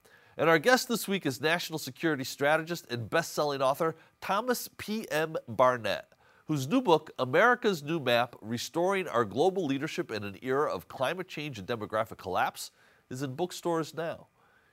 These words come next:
You can follow Thomas on X at America's new map, spelled just like it sounds.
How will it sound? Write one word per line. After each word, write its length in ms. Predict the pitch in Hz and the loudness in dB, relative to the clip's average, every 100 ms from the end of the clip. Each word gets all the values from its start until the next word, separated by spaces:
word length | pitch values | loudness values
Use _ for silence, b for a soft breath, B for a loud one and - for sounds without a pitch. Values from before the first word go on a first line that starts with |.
| - | -14
You 60 | |
can 100 | 107 | -8
follow 240 | 104 127 110 | 4 6 6
Thomas 460 | - 143 175 160 | 2 -2 0 0
on 160 | 117 95 | 0 0
X 280 | 95 123 - | 0 -2 -4
at 300 | 120 131 180 _ _ _ - | 2 4 2 _ _ _ -10
America's 760 | 101 113 135 180 226 226 214 - _ | -4 2 2 2 0 -2 -4 -16 _
new 420 | 104 123 143 165 - _ - | -4 -2 -2 -6 -14 _ -6
map, 400 | 170 175 - - _ _ | -4 -4 -6 -20 _ _
spelled 340 | - - 104 | -8 0 0
just 200 | 85 104 | -2 -4
like 140 | - 135 | -4 -4
it 100 | 131 | -8
sounds. 460 | 90 65 50 - | -8 -8 -12 -20